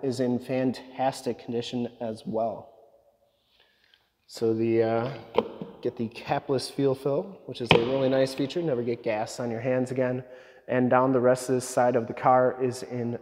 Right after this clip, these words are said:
really, really nice shape. You get the power mirrors with the blind spot mirrors. Built-in directional signals on there as well.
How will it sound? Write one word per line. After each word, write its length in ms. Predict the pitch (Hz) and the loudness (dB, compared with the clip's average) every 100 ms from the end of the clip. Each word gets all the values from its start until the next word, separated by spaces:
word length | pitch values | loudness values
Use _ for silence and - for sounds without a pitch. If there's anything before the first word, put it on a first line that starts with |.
| - | -10
really, 680 | 107 113 120 135 135 127 120 - | -10 -4 2 4 6 2 0 -4
really 340 | 117 127 127 | 2 4 4
nice 240 | 123 120 117 | 4 2 0
shape. 380 | - 120 120 - - - - _ _ - _ _ _ _ _ _ _ _ _ _ _ _ _ _ _ _ _ _ _ _ _ _ | 2 4 4 0 -20 -20 -20 _ _ -20 _ _ _ _ _ _ _ _ _ _ _ _ _ _ _ _ _ _ _ _ _ _
You 80 | 123 | -4
get 180 | 123 127 | -4 -2
the 320 | 117 113 117 113 - | -4 -2 -2 -6 -20
power 260 | - 160 165 | 0 4 6
mirrors 360 | 147 143 160 175 | 6 6 6 2
with 100 | 143 | -4
the 60 | |
blind 280 | 131 131 135 | 0 2 2
spot 300 | 139 135 120 | 2 2 4
mirrors. 380 | 139 156 208 - - - - _ _ - - _ _ | 4 2 -2 -10 -16 -20 -20 _ _ -20 -20 _ _
Built-in 300 | 151 156 143 | 6 6 4
directional 440 | 131 131 - 135 | 6 4 4 0
signals 420 | - 135 135 131 | 0 2 4 2
on 240 | 135 135 131 | 2 0 4
there 160 | 127 | 4
as 140 | 123 131 | 2 4
well. 360 | 135 151 - | 4 4 -4